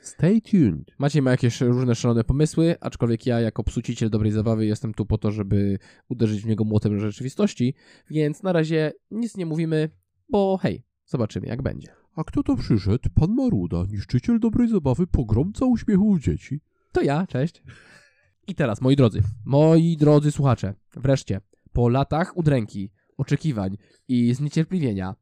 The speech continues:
Speaker 2: docieramy do tego punktu w istnieniu wszechświata, gdy Maciej zaśpiewa piosenkę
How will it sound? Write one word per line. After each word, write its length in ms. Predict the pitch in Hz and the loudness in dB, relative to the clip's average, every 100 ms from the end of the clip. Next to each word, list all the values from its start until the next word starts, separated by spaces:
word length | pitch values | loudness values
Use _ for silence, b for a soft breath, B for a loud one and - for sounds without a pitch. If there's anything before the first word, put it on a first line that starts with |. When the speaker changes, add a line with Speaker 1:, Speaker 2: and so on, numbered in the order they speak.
| _ | _
Speaker 2:
docieramy 480 | - 131 147 131 127 | 0 2 2 2 0
do 100 | 120 | -2
tego 340 | - 139 143 165 | -2 -2 0 -2
punktu 500 | 165 131 - 107 123 | 0 -4 -2 -4 -4
w 220 | - - | -8 -14
istnieniu 400 | 143 - 127 120 | -14 -8 -4 -4
wszechświata, 600 | 123 165 - 123 - 87 - _ _ _ _ | -4 -6 -4 -4 -4 -10 -14 _ _ _ _
gdy 160 | 127 | -4
Maciej 440 | 113 120 - 82 _ _ _ _ _ - | 0 0 -2 -10 _ _ _ _ _ -12
zaśpiewa 400 | 107 - 110 107 | -12 -6 -4 -2
piosenkę 640 | 123 - 117 98 - | -4 -2 -4 -4 -10